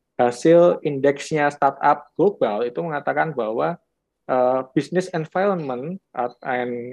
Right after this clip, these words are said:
eh, policy supportnya startup Indonesia itu masih, masih minim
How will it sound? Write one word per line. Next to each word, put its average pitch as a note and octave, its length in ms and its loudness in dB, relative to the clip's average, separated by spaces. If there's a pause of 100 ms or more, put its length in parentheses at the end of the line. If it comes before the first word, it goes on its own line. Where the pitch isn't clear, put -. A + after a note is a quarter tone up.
eh, A#2 560 0
policy D#3 320 4
supportnya C#3+ 560 -2
startup C3 480 -2
Indonesia A#2+ 400 -2
itu A#2 160 0
masih, B2+ 560 0
masih B2 480 -2 (320)
minim C#3 320 2